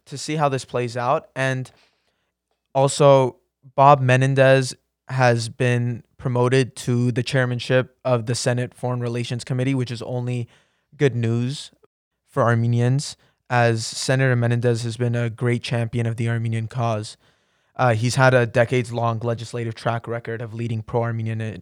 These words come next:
initiatives, and he's very respected across Capitol Hill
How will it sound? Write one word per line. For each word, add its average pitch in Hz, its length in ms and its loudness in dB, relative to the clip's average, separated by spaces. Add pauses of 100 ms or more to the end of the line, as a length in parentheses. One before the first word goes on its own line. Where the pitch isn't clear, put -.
initiatives, 117 540 -4
and 117 160 -10 (400)
he's 131 260 -6
very 131 260 4
respected 117 500 0
across 113 300 -2
Capitol 113 440 -4
Hill 113 400 -8